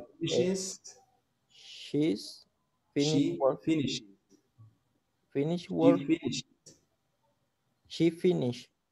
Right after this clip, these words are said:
Speaker 1: Finishes.
Speaker 2: Finishes, sorry. She finishes work at eight P M.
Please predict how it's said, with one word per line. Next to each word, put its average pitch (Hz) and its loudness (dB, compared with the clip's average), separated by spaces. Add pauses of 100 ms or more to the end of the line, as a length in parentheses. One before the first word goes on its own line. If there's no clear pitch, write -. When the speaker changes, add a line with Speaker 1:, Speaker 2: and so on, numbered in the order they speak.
(480)
Speaker 1:
Finishes. 113 0 (480)
Speaker 2:
Finishes, 143 -4
sorry. 110 -6 (960)
She 135 0
finishes 156 0
work 143 8
at 131 6
eight 139 0
P 123 2
M. 123 0